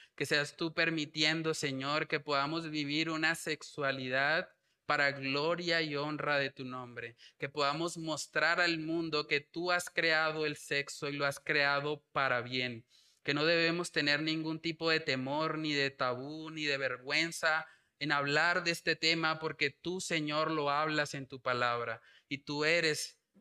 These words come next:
quien nos ha formado y quien nos guía en cada área de nuestra vida. Señor, que seas tú ayudándonos a no estar buscando en la fornicación o en el adulterio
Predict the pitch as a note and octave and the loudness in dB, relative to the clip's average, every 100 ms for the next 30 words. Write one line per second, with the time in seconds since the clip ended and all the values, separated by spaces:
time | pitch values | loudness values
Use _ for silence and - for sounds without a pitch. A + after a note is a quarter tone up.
0 | - C#3+ C#3 C#3 - C3+ - D3 C#3 C#3+ | -4 -2 0 -2 -2 -4 -2 -4 -2 2
1 | D#3 D3+ D3+ D3 C#3+ C#3 C3+ C3 C#3+ E3 | 2 2 0 0 0 0 -4 -6 -4 0
2 | D#3 D3 C#3+ D3+ C#3 C#3+ C#3 C#3+ C#3 C#3 | 2 0 -2 0 2 2 2 0 2 2
3 | C3 C3 B2 - B2 A#2+ B2 B2 A#2+ A#2 | 2 -2 -10 -4 -4 -2 -6 -8 -8 -10
4 | _ - - - C3+ C3+ D3+ D#3+ D#3+ D3+ | _ -20 -20 -10 -4 0 2 2 0 2
5 | D3 C#3+ - D#3 D#3 E3 - _ - D3 | 0 0 -4 -2 -2 -4 -10 _ -2 -2
6 | D3 C#3+ C#3+ D#3+ F3 E3+ E3 D#3 D3+ D#3 | 0 2 2 2 0 -2 0 0 -2 -2
7 | E3+ E3 E3+ E3 - E3 D#3+ D#3+ D#3 D#3 | 0 0 0 -4 -2 0 2 2 0 0
8 | E3 - _ _ _ D3 D3 C#3+ D3+ C#3 | -2 -10 _ _ _ 0 2 2 0 -4
9 | C#3+ C#3+ C3+ C3 - C#3+ D3 D#3 D3 C#3+ | -2 0 0 0 -2 -2 -2 -2 0 2
10 | C#3 C3+ B2 - C#3 C#3+ D3 D3 D#3+ | 2 0 -6 0 2 2 0 -2 -6